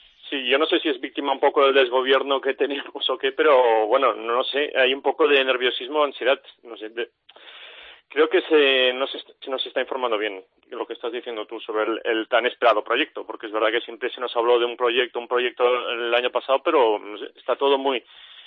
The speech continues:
muy en el aire. Yo espero que no se monte la casa por el tejado, porque si no, es que, ¿qué se trae primero? El director de, bueno, o se afi-, o se afirma que el director deportivo es este, luego el entrenador,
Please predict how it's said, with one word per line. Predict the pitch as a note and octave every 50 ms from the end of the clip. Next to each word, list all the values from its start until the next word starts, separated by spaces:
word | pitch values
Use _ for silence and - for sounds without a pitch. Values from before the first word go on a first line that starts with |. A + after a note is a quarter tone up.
| _ _ _
muy | - C#3 C3+ C3+ C3+ C3+
en | B2+ A#2+
el | A2 A#2
aire. | C3 D3 - G#2 - - _ _ _ _ _ _ _ _ _ _ _ _ _ _ _ _ _ - -
Yo | A#2+ C3
espero | B2 - - - - - -
que | E3
no | D3+ D3
se | - C#3+ C#3 B2+
monte | B2 B2 B2 A#2 - B2+
la | A#2+ A2+ G#2
casa | A#2 A2+ - B2
por | A2 A#2 A2+
el | G#2 -
tejado, | G2 F#2+ - - - G#2+
porque | A2 A2 G#2 F#2+ F#2+ - -
si | A#2+
no, | A2 B2 D#3 D#3 - - -
es | C3 B2 -
que, | - - A#2+
¿qué | - - C3
se | - - D3
trae | C#3 C#3 C#3 C3+
primero? | C#3 C#3 B2+ B2 A#2 A2 A#2
El | A#2 A2+
director | B2 A#2+ - - D3 C#3 D3
de, | D3
bueno, | - - C3+ C3 A#2+ A#2 A2
o | A2 A2
se | - - A#2+
afi-, | A2+ A2+ - - -
o | B2 A#2+ A2
se | - B2
afirma | A2 - D3 C3 C3 C#3 C3+ C3
que | - C3+
el | B2+ A#2+
director | B2 B2 A#2 - C3+ C3+
deportivo | C3+ - C#3 B2+ - - C3 B2 B2+
es | C3 D#3
este, | E3+ E3 - _ E3+
luego | D#3 C#3 C3+ C3+
el | C3+ B2
entrenador, | A#2 A#2+ B2 B2+ C3 C#3 E3 F#3 G3